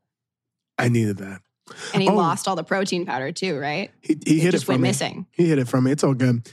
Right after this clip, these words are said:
Speaker 1: Anyways, guys, moving on. We are gonna hit our Bachelor breakdown off season. There's a lot of stuff going on in Bachelor Nation off camera this week. And, uh, Emma,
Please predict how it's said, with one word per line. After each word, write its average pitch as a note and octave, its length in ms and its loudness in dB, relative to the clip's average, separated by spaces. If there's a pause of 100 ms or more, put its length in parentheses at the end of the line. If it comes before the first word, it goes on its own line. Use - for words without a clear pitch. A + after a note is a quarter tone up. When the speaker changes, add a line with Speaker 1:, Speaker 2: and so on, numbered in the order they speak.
(100)
Speaker 1:
Anyways, F3+ 440 2
guys, D3 260 -2
moving F3+ 280 2
on. C#3+ 160 0
We F#3 120 2
are G3 80 -2
gonna C#3+ 180 -4
hit F3+ 400 0
our C#3+ 220 2
Bachelor D3 520 0
breakdown D3+ 800 0 (160)
off E3+ 220 2
season. C3+ 800 0 (480)
There's E3+ 140 4
a E3 60 8
lot E3 100 2
of C#3+ 80 -2
stuff C#3+ 200 0
going C#3+ 300 4
on C#3 420 4 (400)
in B2+ 140 4
Bachelor C3+ 380 2
Nation C#3 500 4
off C#3+ 300 0
camera D#3 640 2 (100)
this C#3+ 260 0
week. D3+ 420 2 (100)
And, D#3 360 2
uh, D3+ 320 4 (200)
Emma, C#3+ 300 0